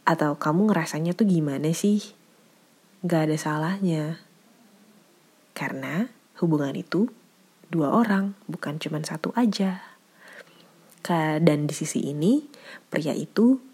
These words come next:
sulit sekali untuk mengungkapkan perasaannya karena sudah terlatih dari kecil. Jadi mungkin memang wanitalah yang harus sedikit membagi kewanitaannya kepada pria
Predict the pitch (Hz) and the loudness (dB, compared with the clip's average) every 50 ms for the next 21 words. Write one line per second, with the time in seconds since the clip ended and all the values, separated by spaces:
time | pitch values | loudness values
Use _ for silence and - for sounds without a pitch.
0 | _ _ - - - - - - 294 285 294 311 311 311 311 311 302 311 - - | _ _ -12 -8 -8 -4 -2 0 2 2 4 4 4 4 4 2 2 0 0 2
1 | 214 196 180 170 160 156 156 156 - - 160 151 160 - 135 - - 139 143 - | 4 4 6 6 4 2 0 -2 -4 -4 -6 -6 -4 -4 -6 -4 -4 -4 -4 -2
2 | 139 143 - - 156 147 143 147 143 143 147 - - 147 143 147 147 151 151 - | -4 -4 -4 -4 -6 -6 -6 -6 -8 -8 -10 -8 -6 -4 -4 -2 -2 -2 -2 0
3 | 170 160 156 143 - - 147 - 143 135 - - - - - - - - - - | 0 -2 -2 -2 -4 -4 -2 -2 -2 -4 -4 -6 -4 -2 -2 -2 -2 -4 -8 -8
4 | - - - - 170 170 - - _ _ - - - - 160 180 185 208 247 285 | -6 -6 -6 -6 -6 -8 -12 -20 _ _ -10 -6 -4 0 2 4 4 6 6 4
5 | 339 339 - - 180 160 160 170 165 151 147 143 127 - - - 185 254 - - | 4 2 0 0 2 2 4 4 2 2 0 -2 -4 -4 -4 -2 -2 -4 -4 -6
6 | - - - - - - - - - - - - - - _ _ - - - - | -12 -20 -20 -20 -20 -20 -20 -20 -20 -20 -20 -20 -20 -20 _ _ -20 -20 -20 -8
7 | - - 175 175 165 - 165 160 156 190 214 - - 185 165 151 135 135 151 - | -4 -2 -2 0 0 0 2 4 4 4 4 2 2 2 2 2 0 -2 -4 -8
8 | - - - - - - - - - - - - - - - - 262 277 294 320 | -10 -14 -16 -14 -14 -14 -14 -16 -18 -18 -20 -20 -16 -8 0 2 4 4 4 2
9 | - - - 226 226 220 - - 240 233 - - - - - - _ - - _ | 0 0 2 2 2 2 4 2 2 2 2 -2 -14 -20 -20 -20 _ -20 -20 _
10 | _ _ - - - - - 233 226 214 196 196 196 190 175 180 202 196 - - | _ _ -6 -6 -4 0 4 4 6 8 8 8 6 6 6 4 4 2 2 2
11 | 185 180 170 165 170 165 - 175 - - 170 165 165 160 160 160 160 - 165 160 | 2 2 2 2 0 0 0 -2 0 0 0 0 0 0 -2 -2 -4 -4 -2 -2
12 | 156 160 165 156 - 175 151 147 147 - - 175 170 | -2 0 -2 -2 -2 -2 0 0 0 -2 -2 -6 -10